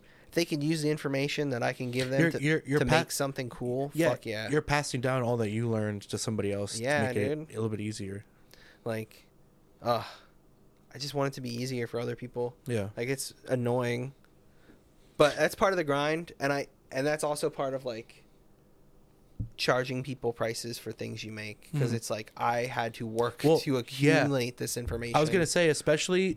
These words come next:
Speaker 2: sometimes when you show the process, some
Speaker 1: Yeah.
Speaker 2: people think, "Oh, there's actually a lot more into this than I
Speaker 1: Yeah.
Speaker 2: thought." That's
Speaker 1: Like
Speaker 2: actually
Speaker 1: with,
Speaker 2: pretty good.
Speaker 1: like, with clothes, like, I've sold, like,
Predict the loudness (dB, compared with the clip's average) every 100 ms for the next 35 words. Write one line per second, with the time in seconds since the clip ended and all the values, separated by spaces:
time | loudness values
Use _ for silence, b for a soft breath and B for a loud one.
0 | 0 0 2 2 2 2 2 2 2 2
1 | 4 4 2 0 0 2 2 2 0 -12
2 | -8 0 2 2 0 0 -2 -2 0 0
3 | 2 0 0 -2 -2 -2 0 0 0 0
4 | -2 -2 -4 -6 -6 0 0 0 -6 b
5 | b b b b b b b b b 2
6 | 2 2 2 2 0 -2 -6 b -2 0
7 | 0 -4 0 2 2 0 -2 -4 -8 -6
8 | -4 -2 0 -2 -2 -4 -4 -14